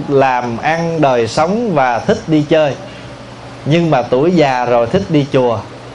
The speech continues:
Tại vì ở nơi đó có những người bạn già, hay là có những cái điều mà mình, người già, nó phù hợp với người già. Đó là người ta nói để cho cái tuổi già, nhưng mà mình đừng nghĩ rằng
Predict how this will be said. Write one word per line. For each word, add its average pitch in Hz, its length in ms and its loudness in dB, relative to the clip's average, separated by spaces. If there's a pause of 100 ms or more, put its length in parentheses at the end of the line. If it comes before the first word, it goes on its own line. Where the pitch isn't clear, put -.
(160)
Tại 123 180 2
vì 131 280 2
ở 117 280 2
nơi 156 200 4
đó 156 320 2
có 185 80 2
những 156 300 0
người 127 200 4
bạn 123 300 0
già, 127 460 2 (440)
hay 135 100 4
là 127 100 2
có 156 180 0
những 151 320 0
cái 185 260 2 (320)
điều 139 280 2
mà 120 100 2
mình, 117 400 0
người 127 280 2
già, 123 160 2
nó 170 120 2
phù 151 300 2
hợp 120 260 0
với 180 80 2
người 135 200 2
già. 110 240 0 (520)
Đó 214 220 4
là 214 140 2
người 151 180 4
ta 185 160 2
nói 202 300 2
để 175 240 2
cho 202 100 2
cái 208 220 0
tuổi 185 200 4
già, 143 420 4
nhưng 185 180 4
mà 160 80 4
mình 147 260 2
đừng 143 260 2
nghĩ 147 240 4
rằng 135 240 0